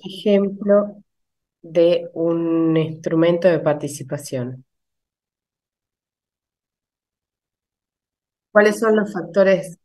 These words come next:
críticos del éxito de una Smart City? No son siempre los mismos. Nosotros vemos las Smart City tienen un ciclo de vida, de, de vida. Un inicio,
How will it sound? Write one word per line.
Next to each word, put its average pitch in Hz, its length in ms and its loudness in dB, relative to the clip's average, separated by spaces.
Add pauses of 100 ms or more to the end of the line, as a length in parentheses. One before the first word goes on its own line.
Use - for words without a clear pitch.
(440)
críticos 214 1040 0
del 165 260 4
éxito 170 480 0
de 147 100 -2
una 139 140 -2
Smart 139 340 -6
City? - 460 -8 (2250)
No 233 180 2
son 247 180 4 (200)
siempre 214 420 -4
los 165 240 -2
mismos. 151 1000 -4 (140)
Nosotros 185 560 -4 (320)
vemos 202 680 0
las 165 240 -2
Smart - 440 -8
City 220 340 -8
tienen 190 280 2 (100)
un 175 120 -6
ciclo 202 440 -2
de 180 280 4
vida, 147 640 -8
de, 170 260 4
de 165 180 2
vida. 143 460 -6 (480)
Un 151 200 -4 (140)
inicio, 226 720 -2